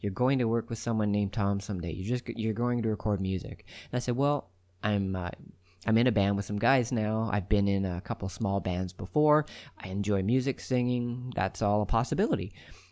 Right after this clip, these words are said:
That's just great." And then, um, that, so that was fine. That's true enough. And then she looked right at me and said, "Do you like Ozzy Osbourne?" And I said, "He's okay.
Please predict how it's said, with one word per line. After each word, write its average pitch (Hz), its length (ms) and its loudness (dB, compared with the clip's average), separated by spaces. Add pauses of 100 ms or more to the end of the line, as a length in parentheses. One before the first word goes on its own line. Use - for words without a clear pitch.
That's 101 160 -4
just - 200 -6
great." - 300 -4 (680)
And 98 180 -2
then, 101 280 0
um, 92 440 -4 (280)
that, - 260 -6
so 170 140 2
that 196 120 4
was 214 160 2
fine. 98 300 0
That's 156 260 -8
true 147 240 2
enough. 113 380 -2 (540)
And 117 120 -4
then 180 140 4
she 139 140 2
looked 98 160 -2
right 151 340 2
at 135 180 6
me 113 100 2
and 101 60 0
said, 110 140 -2
"Do 131 80 0
you 208 80 2
like 220 140 0
Ozzy 131 320 2
Osbourne?" 202 400 0 (480)
And 139 100 2
I 120 60 4
said, 147 340 0
"He's 170 200 0
okay. 220 460 -2